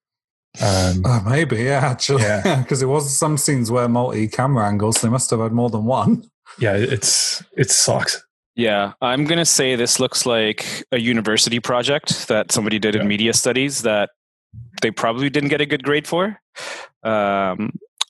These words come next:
Speaker 3: I will say, however, I, and I'm really reaching, clutching at straws here,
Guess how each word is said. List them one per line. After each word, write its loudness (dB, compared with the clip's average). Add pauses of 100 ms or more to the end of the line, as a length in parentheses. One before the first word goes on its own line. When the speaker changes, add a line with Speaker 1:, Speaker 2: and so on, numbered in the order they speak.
Speaker 3:
I 2
will 0
say, 0
however, 0 (340)
I, -2
and 2
I'm 0
really 2
reaching, -2
clutching 0
at -2
straws 2
here, -2